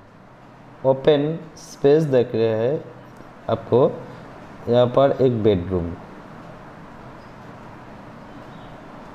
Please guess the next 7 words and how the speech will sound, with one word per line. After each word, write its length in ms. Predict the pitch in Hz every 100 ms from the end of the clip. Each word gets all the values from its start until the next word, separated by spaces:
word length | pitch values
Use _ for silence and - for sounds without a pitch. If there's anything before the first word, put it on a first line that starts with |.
| - - - - - - -
इसका 260 | - 156 160
size 520 | 160 143 160 180 - -
इस 160 | 143 135
direction 520 | 117 110 113 - 127
में 380 | 120 120 165 - - - - - - - - -
आपको 220 | 101 -
मिलेगी 380 | 113 107 104 117